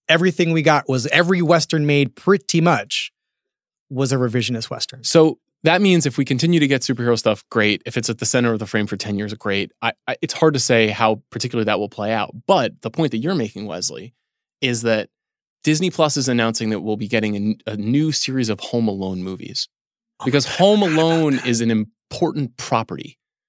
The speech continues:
Speaker 2: that is recognizable to a lot of people. Home Alone's not a superhero story.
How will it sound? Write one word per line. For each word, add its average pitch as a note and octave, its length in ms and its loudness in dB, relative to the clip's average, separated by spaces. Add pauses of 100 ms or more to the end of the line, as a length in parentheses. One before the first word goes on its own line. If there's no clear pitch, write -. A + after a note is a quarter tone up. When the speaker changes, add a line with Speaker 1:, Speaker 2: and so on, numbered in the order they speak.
(140)
Speaker 2:
that A#2 120 2
is G2+ 120 0
recognizable G#2 840 -2
to - 180 -10
a - 20 -6
lot E2+ 240 -6
of - 60 -16
people. - 260 -12
Home D#3 160 -2
Alone's E3+ 260 0
not A2 140 -2
a D3+ 40 -4
superhero B2+ 380 -4
story. B2+ 380 -6